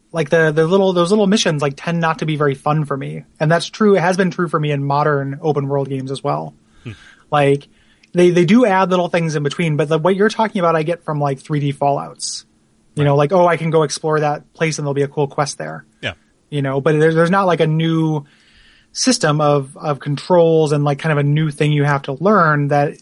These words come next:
Speaker 1: feels a little bit half implemented. You know, it's not, like, part of the core gameplay,
Speaker 2: Hmm.
Speaker 1: you know? Um, so, like, I ag-, I agree with you in principle, but I think that I prefer this take on it where
Speaker 2: Yeah.
Speaker 1: it is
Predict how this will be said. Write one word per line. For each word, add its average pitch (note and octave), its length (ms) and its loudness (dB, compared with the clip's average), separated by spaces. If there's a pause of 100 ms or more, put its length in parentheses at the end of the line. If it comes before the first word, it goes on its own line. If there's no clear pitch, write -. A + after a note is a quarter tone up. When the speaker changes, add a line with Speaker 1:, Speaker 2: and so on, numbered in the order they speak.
(120)
Speaker 1:
feels E3 420 2
a D3+ 60 2
little D3 160 2
bit C#3+ 160 -2
half C#3 260 -4
implemented. C#3+ 680 -8 (680)
You C#3+ 100 -2
know, C#3 100 2
it's C3+ 80 0
not, E3 140 0
like, D3 180 -2
part D#3 180 -2
of C#3 60 -2
the C#3 80 -8
core D3 280 -2
gameplay, C#3+ 580 -6 (220)
Speaker 2:
Hmm. B2+ 100 -16 (540)
Speaker 1:
you C3+ 100 -6
know? B2+ 180 -6 (840)
Um, C#3+ 520 -2 (300)
so, G3 120 2
like, F#3+ 140 4
I F#3+ 80 4
ag-, F#3 160 0
I G3+ 60 0
agree G3+ 180 4
with A#3 80 4
you G3+ 80 4
in D#3+ 80 -2
principle, E3 420 0
but D3+ 80 -2
I D3 80 0
think G3 220 -2
that F3 100 2
I D#3+ 80 2
prefer D#3 400 -2
this C#3+ 180 -2
take D#3 240 -6
on C#3+ 140 -2
it C#3+ 100 -10
where C#3+ 440 0 (340)
Speaker 2:
Yeah. F#2 120 -20
Speaker 1:
it D3+ 140 2
is C3+ 580 2